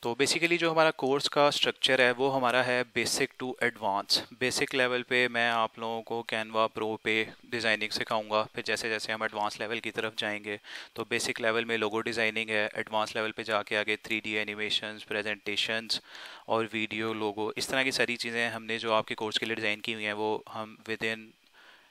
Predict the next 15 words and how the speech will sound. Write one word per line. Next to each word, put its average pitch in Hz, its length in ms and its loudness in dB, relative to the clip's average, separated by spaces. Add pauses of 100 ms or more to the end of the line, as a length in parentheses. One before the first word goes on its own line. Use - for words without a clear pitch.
(140)
यानी 101 120 -10
कि 101 160 0
टाइम 113 240 2
period 113 240 2
के 113 100 0
साथ 107 240 2
साथ 110 260 2 (220)
उसको - 280 -6
basic 107 340 -6
से - 120 -2
एडवांस 110 340 0
की 110 80 -4
तरफ 107 260 -4
move 104 180 -10
करेंगे। 104 320 -8